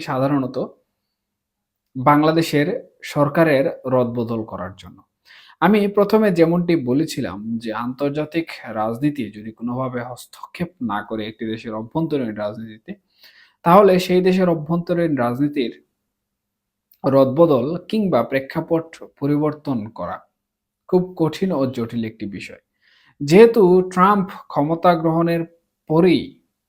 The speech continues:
বাংলাদেশের সরকার পতনের বিষয়ে এই বিস্ফোরক মন্তব্য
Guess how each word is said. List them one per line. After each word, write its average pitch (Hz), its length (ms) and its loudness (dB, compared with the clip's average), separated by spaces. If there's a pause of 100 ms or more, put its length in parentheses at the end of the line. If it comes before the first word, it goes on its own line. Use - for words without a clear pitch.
বাংলাদেশের 135 840 -2 (960)
সরকার 151 440 -2 (100)
পতনের 147 360 0 (100)
বিষয়ে 107 340 -6 (240)
এই 110 120 -10
বিস্ফোরক 147 440 -2 (100)
মন্তব্য 123 340 -6